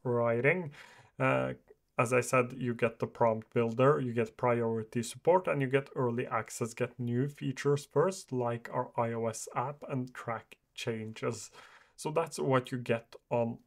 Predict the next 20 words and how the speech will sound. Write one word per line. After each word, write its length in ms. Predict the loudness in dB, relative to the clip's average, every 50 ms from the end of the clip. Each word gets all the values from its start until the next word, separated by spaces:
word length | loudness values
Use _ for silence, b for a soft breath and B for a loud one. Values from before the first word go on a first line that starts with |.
| -6
the 100 | -4 -4
Pro 320 | -4 -4 0 0 2 2 0
plan, 520 | -4 -4 0 2 4 4 2 0 -2 -12 -10
uh, 260 | -8 -4 -2 -2 -2 -2 -2
and 260 | -2 0 0 0 -4 -6 -10 _ _ _
you 160 | -2 -2 -2
can 200 | -2 -2 -4 -6
pay 220 | -4 -4 -4 -4 -6
for 300 | -6 -6 -6 -4 -4 -4
it 120 | -6 -8 _
monthly 800 | -8 -6 -4 -4 0 0 0 0 0 -6 -8 -6 -4 -2 -2 -4 -2
or 260 | -2 0 0 0 -2 -4 -8 _
yearly. 1160 | -8 -8 -6 -6 -4 -4 -2 -2 -2 -2 -4 -8 _ _ -10 -8 -6 -2 0 0 -2 -2 -6 b b b b b b b b b b
Uh, 300 | -2 0 0 0 0 -2 -6 -10 _ _ _
and 220 | -2 -2 -2 -6 -12 _ _ _ _
as 180 | 0 0 2 6
I 140 | 6 4 4
said, 320 | 4 4 4 2 2 0 -10 -6
it 160 | -6 -6 -4
is 320 | 0 0 0 0 0 -4